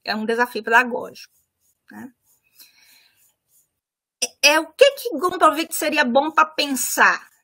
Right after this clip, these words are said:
nesse sentido do que o Chernilho tá falando? Ele, ele permite a gente pensar, refletir um pouco sobre se o conceito de Estado é inevitável,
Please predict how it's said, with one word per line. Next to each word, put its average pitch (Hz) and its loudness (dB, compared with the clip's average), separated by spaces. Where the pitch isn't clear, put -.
nesse 226 -4
sentido 233 -6
do 220 -10
que 233 -12
o 226 -6
Chernilho 220 -6
tá 202 -6
falando? - -8
Ele, 262 0
ele 294 0
permite 311 -2
a 285 -2
gente 285 -6
pensar, 226 -4
refletir 269 -6
um 302 -8
pouco 214 -6
sobre 214 -2
se - -8
o 339 -8
conceito 311 -4
de 254 -8
Estado 233 4
é 202 -4
inevitável, 214 -6